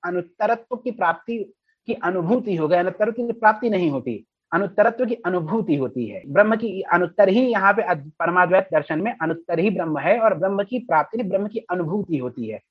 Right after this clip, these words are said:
क्योंकि अनादि अनंत है। तो अनादि अनंत को कोई ऐसा नहीं कि वो ऐसे हाथ में उठा लेगा और मैं प्राप्त कर लिया।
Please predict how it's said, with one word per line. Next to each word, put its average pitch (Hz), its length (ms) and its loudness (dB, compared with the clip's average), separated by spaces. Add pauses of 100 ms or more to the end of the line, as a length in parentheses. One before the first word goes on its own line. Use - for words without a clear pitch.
(280)
क्योंकि 190 260 2
अनादि 202 600 4
अनंत 143 280 2
है। 139 120 -6
तो 156 80 -14 (100)
अनादि 202 380 0
अनंत 208 280 -2
को 214 100 -10
कोई 190 180 -4
ऐसा 175 200 -2
नहीं 226 180 -4
कि 208 80 -4
वो 208 160 4
ऐसे 185 200 4
हाथ 180 220 6
में 185 120 -2
उठा 175 220 2
लेगा 180 240 2
और 175 60 0
मैं 175 100 -6
प्राप्त 143 320 -4
कर 131 120 -4
लिया। 120 220 -8